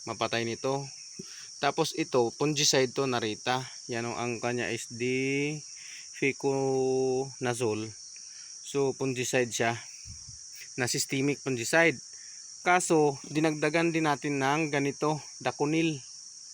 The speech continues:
So, in, yung ratio kasi nito dapat ten M L lang. Yung nilagay ko is twenty.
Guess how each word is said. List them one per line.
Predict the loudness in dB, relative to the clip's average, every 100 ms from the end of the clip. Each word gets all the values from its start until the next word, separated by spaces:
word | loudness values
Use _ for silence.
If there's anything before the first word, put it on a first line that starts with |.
| -16 -16 -16 -16 -16 -12
So, | -6 -2 -2 0 0 0 0 0 -2 -2 -4 -4 -8 -10 -12 -16 -16 -16 -18 -10 -2
in, | 0 0 -4 -10 -18 -16 -16 -16 -18 -18 -14 -2
yung | 0 4
ratio | 4 4 4 4
kasi | 4 4
nito | 4 4 4
dapat | 4 4 2 4
ten | 2 2
M | 0 0
L | 2
lang. | 2 2 -4 -12 -16 -16 -16 -16 -6 0
Yung | 4
nilagay | 6 6 6 4
ko |
is | 0 0
twenty. | 0 0 0 4 4 4